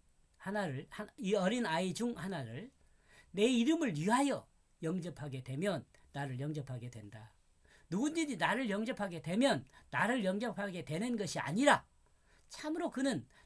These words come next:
나를 보내신 이를 영접하게 되는 것이다." 어린아이 하나를 <coughs>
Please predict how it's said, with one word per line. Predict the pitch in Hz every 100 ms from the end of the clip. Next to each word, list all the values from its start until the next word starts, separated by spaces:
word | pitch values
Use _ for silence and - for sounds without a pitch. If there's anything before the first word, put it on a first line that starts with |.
| -
나를 | 117 185 277
보내신 | 196 185 214 226 202
이를 | 151 208 143
영접하게 | 135 151 - 127 123
되는 | 123 117 185
것이다." | 220 120 123 - 117 - _ _ _ _ _ _ _ _ _ _ _ _ _ - _ - - - - - _ _ _ - _ _ - - - - - _ - - - - - _ _ - - - - _ - - -
어린아이 | 180 240 302 294 302
하나를 | 254 269 226 202
<coughs> | - - - - - 349 320 240 208 -